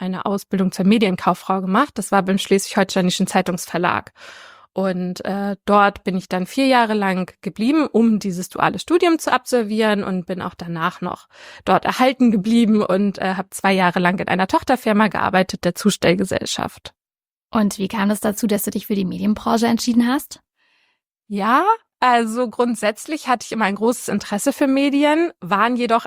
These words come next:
Speaker 1: andere Medien als eine Tageszeitung. Ich wurde auch etwas dafür belächelt, als ich <laughs> meinen Freundinnen erzählt habe, dass ich bei der Tageszeitung anfange, weil das das Medium war, was ich am wenigsten konsumiert habe.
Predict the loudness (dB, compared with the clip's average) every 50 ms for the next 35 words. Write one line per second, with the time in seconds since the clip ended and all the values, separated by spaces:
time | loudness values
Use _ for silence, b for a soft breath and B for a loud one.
0 | _ -2 0 2 4 4 4 4 4 2 2 0 2 0 2 2 0 0 0 -2
1 | -2 0 -2 -2 -2 -4 -6 -2 0 0 2 2 0 -4 -6 -10 -14 -10 -8 -6
2 | -6 -6 -6 -2 0 2 2 4 2 2 0 -4 -2 -2 0 0 0 0 -2 -4
3 | -6 -6 -8 -8 -6 -8 -10 -6 -8 -8 -6 -4 -6 -6 -6 -4 -4 -4 0 0
4 | -2 -2 -2 -8 -14 -12 -12 -2 -2 0 0 2 2 2 4 4 2 2 2 0
5 | 2 2 2 4 2 2 2 2 0 0 -2 -2 0 -2 0 2 2 0 2 2
6 | 0 0 0 0 0 2 2 2 2 0 0 0 0 -4 -2 0 0 0 0 0
7 | 0 0 -2 -2 0 0 0 0 0 -2 0 0 0 0 0 0 -2 -2 -4 -14
8 | -6 -4 -4 -4 -2 -2 -2 0 0 0 2 2 2 2 2 0 -2 -4 -6 -2
9 | 0 2 2 2 0 -2 -6 -10 -4 -2 -2 -2 -2 -2 -2 -2 -2 -4 -4 0
10 | 0 0 2 2 0 -2